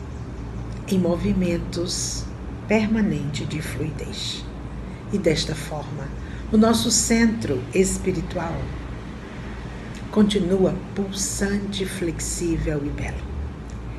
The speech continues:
Que possamos nos ancorar na realidade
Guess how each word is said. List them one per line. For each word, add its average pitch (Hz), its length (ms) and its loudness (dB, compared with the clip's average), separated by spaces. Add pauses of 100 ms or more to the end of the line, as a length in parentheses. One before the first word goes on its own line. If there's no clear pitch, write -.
(320)
Que - 100 -6
possamos 170 520 2
nos 156 340 0
ancorar 202 800 2 (520)
na 156 140 2
realidade 143 960 0